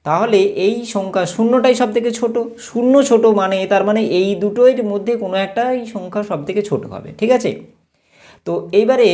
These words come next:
কথা হচ্ছে যে এই দুটোতে যেহেতু শূন্য রয়েছে, তাহলে এটার মধ্যে কোনটা ছোট সেটা বুঝবো কী করে? না, তাহলে কি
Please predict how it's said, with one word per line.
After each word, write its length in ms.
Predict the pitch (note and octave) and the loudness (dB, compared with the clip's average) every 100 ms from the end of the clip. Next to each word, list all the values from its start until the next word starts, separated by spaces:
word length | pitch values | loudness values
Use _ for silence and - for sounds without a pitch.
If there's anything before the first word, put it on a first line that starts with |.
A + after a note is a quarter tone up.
| F#3 | 2
কথা 220 | F3+ F3+ G#3+ | -2 0 0
হচ্ছে 180 | G#3+ A#3 | -2 -4
যে 120 | G#3+ A3 G3 | -4 0 2
এই 60 | G#3 | 0
দুটোতে 280 | A3 A#3 A#3 A#3 | 0 -4 -2 2
যেহেতু 220 | A3+ A3+ G#3+ G#3 | 4 4 0 -6
শূন্য 200 | F#3+ G3 F#3+ | -6 -2 0
রয়েছে, 300 | D#3+ D3 D3 F3 | 0 0 -4 -2
তাহলে 220 | G3+ G#3 G#3 G#3 - - - | 0 2 0 -4 -18 -10 -2
এটার 200 | G#3 G#3 | 0 0
মধ্যে 180 | G#3+ G#3+ G#3 | 2 2 4
কোনটা 240 | G3+ G3 F#3 | 4 2 0
ছোট 140 | E3+ F3 E3+ | -4 -6 -4
সেটা 160 | F#3 | -4
বুঝবো 260 | F3 E3 F3 F3 | -2 -4 -6 -6
কী 60 | G3 | -2
করে? 140 | A3+ B3+ | 2 2
না, 140 | F#3+ E3+ E3 | 2 -2 0
তাহলে 360 | D#3+ F#3+ G#3+ G3 | 0 2 2 2
কি 140 | F#3 | 0